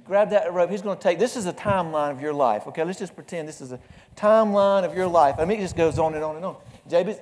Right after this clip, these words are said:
oh, there's a lot. J B can walk all the way down to the preschool hallway. Just keep going, J B. You're gonna see that thing goes and goes and goes. This is a timeline of your life. It's going on, it's going on.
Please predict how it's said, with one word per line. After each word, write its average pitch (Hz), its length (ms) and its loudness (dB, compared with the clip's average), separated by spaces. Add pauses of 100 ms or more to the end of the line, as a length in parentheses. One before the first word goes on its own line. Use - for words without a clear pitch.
oh, 147 120 -2
there's 170 160 -6
a 139 40 -6
lot. 156 680 0
J 175 140 4
B 190 100 -4
can 165 160 -8
walk 160 200 2
all 170 100 4
the 180 80 0
way 185 60 -2
down 175 160 -4
to 156 80 -12
the 139 60 -14
preschool 196 380 -8
hallway. 151 400 -2 (220)
Just 175 140 -18
keep 180 180 -10
going, 175 240 -6
J 175 160 -2
B. 180 120 -6
You're 180 80 -10
gonna 180 180 -10
see 180 220 -14 (240)
that 180 160 -2
thing 180 160 -6
goes 180 500 6
and 135 100 -6
goes 180 440 2
and 143 120 -14
goes. 180 520 -2 (1120)
This 285 260 4
is 262 180 6
a 202 120 12
timeline 185 960 2 (440)
of 247 680 8
your 226 320 2
life. 226 380 6
It's 175 120 -8
going 185 300 -2
on, 196 240 -2
it's 190 80 -12
going 196 240 -4
on. 202 100 -6